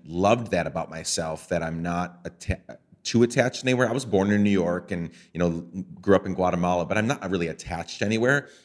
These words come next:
I love that, but I also look at people in my community and my, th-, that I know that have deep roots somewhere, and they have something that I, I'm not gonna say I'll never experience, but I've definitely not experienced it to this point.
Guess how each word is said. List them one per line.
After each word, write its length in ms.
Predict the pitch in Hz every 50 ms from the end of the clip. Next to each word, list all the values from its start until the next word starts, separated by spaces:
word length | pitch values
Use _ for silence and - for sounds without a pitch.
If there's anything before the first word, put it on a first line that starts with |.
| _ -
I 80 | 90 95
love 340 | 87 85 90 98 113 127 131
that, 300 | 165 175 190 180 - - - - _ _ -
but 100 | - 104
I 40 | 110
also 300 | 117 139 151 - - 107
look 220 | 95 101 101 -
at 460 | 101 90 - - _ _ _ _ _
people 280 | - - 110 - 92 90
in 100 | 87 87
my 180 | 87 85 85 82
community 560 | - - 92 87 90 95 95 90 78 85 80
and 160 | 80 80 80
my, 380 | 82 80 80 80 78 78 76 - _ _ _ _ _ _ _ _
th-, 440 | - 80 - _ - 78 - 82 78 -
that 140 | - 98 82
I 60 | 82
know 300 | 82 87 95 110 127 127
that 260 | 104 98 85 - - - -
have 320 | - - 104 92 78 71
deep 280 | - 101 101 101 101 -
roots 300 | 78 90 98 - - -
somewhere, 540 | - 95 80 80 78 78 76 73 73 69 _ _ _ _ _ -
and 120 | - 90 101
they 80 | 117
have 140 | 123 120 98
something 460 | - - 101 92 - - 90 87 87 85
that 260 | 87 82 82 85 - -
I, 600 | 82 87 90 90 90 87 87 87 85 85 85 - _ _ _ _ _ _ _ -
I'm 60 | 120
not 120 | 160 160
gonna 120 | - 117 98
say 120 | - 107
I'll 100 | 98 92
never 340 | 90 87 95 101 87 107 120
experience, 640 | 127 - - - - 139 135 143 143 147 143 - -
but 220 | - - 104 92 -
I've 200 | 87 90 - - -
definitely 280 | 101 101 - 98 90
not 140 | 87 85 82
experienced 560 | 73 - - - - 87 85 82 80 76 -
it 100 | 82 - -
to 60 | 78
this 180 | 82 78 -
point. 420 | - _ _ - - 87 90 76